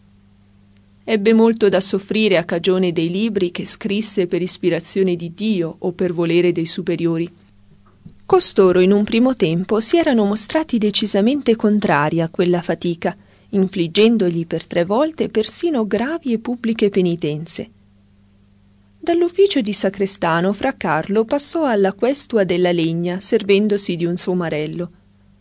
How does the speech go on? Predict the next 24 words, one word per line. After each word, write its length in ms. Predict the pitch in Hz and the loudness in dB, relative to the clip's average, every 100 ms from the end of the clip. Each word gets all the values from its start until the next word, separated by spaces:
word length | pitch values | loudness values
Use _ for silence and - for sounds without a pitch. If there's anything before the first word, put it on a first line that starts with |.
| _ _ _ | _ _ _
Accettò 560 | 214 196 208 202 214 | -10 -4 -6 -2 -2
quell'umiliazione 1120 | 208 208 190 180 175 175 180 - 185 185 190 196 - - | 2 4 4 2 0 0 -2 -2 0 2 0 -2 -12 -6
e 160 | 254 240 | -2 0
Dio 300 | 269 294 294 | 0 0 2
lo 140 | 220 | 2
ricompensò 920 | 190 190 208 202 214 208 196 254 269 - - - | 2 0 -2 0 -2 0 0 0 -2 -6 -20 -2
con 260 | 240 226 | 2 4
lo 120 | 196 | 4
stigma 540 | 196 - 262 - 226 226 | 0 -2 -6 -4 -2 0
al 160 | 208 | -2
cuore, 480 | 226 170 147 151 160 _ _ - | -2 -2 -2 -4 -6 _ _ -8
mentre, 580 | 214 202 175 175 - 165 - | 0 0 0 -4 -4 -6 -4
in 180 | 202 180 | -4 -4
una 180 | 175 | -6
sosta 500 | 180 - - - 185 | -2 0 0 -2 -4
dalla 280 | 175 175 180 | -6 -6 -8
questua, 560 | - 262 269 - 208 185 - - | -2 0 0 -2 -2 -4 -8 -14
prendeva 460 | - 285 285 285 254 | -4 -4 -2 -4 -4
parte, 560 | 254 294 - 220 190 - | -4 -6 -4 -2 -2 0
nell'ottobre 800 | 196 180 175 170 190 185 185 | -2 0 -4 0 0 2 0
del 160 | 151 156 | -2 -2
milleseicentoquarantotto, 1700 | 165 190 175 165 160 - 190 190 170 180 185 240 226 175 170 - 220 - | -2 -2 -2 -4 -4 -2 -2 -2 -4 -2 0 -2 -2 -4 -4 -6 -6 -4
alla 260 | 262 262 | -2 0
messa 480 | 233 170 175 - 185 | 0 -2 -2 -4 -6